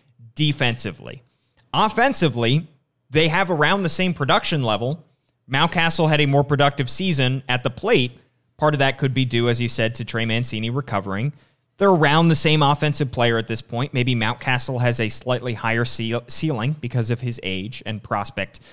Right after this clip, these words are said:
status. So y-, you're locking yourself into both of those positions, which can be difficult for a rebuilding team to do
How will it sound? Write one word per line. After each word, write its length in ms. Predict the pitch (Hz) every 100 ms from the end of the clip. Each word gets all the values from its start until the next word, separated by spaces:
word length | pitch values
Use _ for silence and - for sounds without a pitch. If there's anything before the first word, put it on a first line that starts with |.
| - -
status. 580 | - - 95 110 151 - - _ _ _ _ _ _ _ _ -
So 180 | 185
y-, 600 | 151 151 _ _ _ 139 147
you're 240 | 151 160
locking 360 | 143 165 208 202
yourself 400 | 170 - 143 139
into 180 | 139 131
both 360 | 120 123 135 139
of 80 |
those 180 | 120 113
positions, 600 | - 104 104 - 92 98
which 200 | 110 -
can 140 | - 123
be 100 | 123
difficult 560 | 120 165 175 175 165
for 220 | - 143 131
a 60 |
rebuilding 560 | 110 123 123 117 117 110
team 240 | - 107
to 100 | -
do 420 | 101 127 107 98